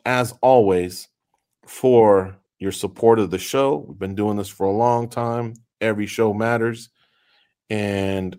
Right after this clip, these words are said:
uh, you matter to us. So you taking the time out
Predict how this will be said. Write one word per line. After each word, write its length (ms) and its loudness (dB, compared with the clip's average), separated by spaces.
uh, 300 -6
you 220 0
matter 360 0
to 200 -4
us. 420 -2
So 320 -8
you 160 -6
taking 260 -2
the 80 -6
time 300 -4
out 320 -6